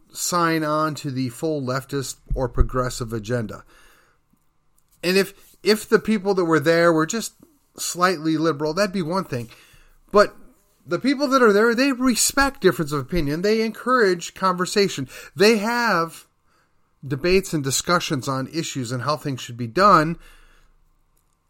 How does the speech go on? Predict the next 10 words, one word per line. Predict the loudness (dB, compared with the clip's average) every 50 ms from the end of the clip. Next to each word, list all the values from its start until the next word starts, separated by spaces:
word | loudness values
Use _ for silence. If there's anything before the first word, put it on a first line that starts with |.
| _ _ _ _ _ _ _ _
And | -4 -4 0 2
we're | 4 4 2 2 -4 -10 -18 -20
really | -14 -2 0 2 4 4 2
quite | 2 2 2 2 2 2 2
happy | 0 0 0 0 0 -2 -2 0
with | 2 0 2 2
what | 2 0 0 0
the | -4 -6
school | -6 -4 -2 -2 0 0
district, | 0 0 0 0 0 0 0 0 -4 -12